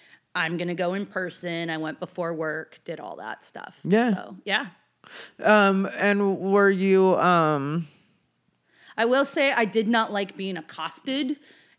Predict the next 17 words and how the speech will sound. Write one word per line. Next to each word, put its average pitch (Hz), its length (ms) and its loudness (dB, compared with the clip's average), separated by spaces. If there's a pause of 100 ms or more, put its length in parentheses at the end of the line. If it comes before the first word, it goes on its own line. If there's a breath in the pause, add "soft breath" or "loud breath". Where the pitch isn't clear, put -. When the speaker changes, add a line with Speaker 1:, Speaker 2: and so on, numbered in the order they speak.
(120)
Speaker 1:
in 202 260 -4
front 196 440 -4
of 202 280 -2
the 220 240 0
election 233 520 0
booth. 254 320 0
So 226 160 -4
this 285 200 -2
is 294 120 -8
a 302 80 -4
thing, 254 280 -4
too, 220 300 -2
that's 185 200 -6
very, 180 560 -2
that 165 380 -4
I've 170 460 -6
never 165 580 -6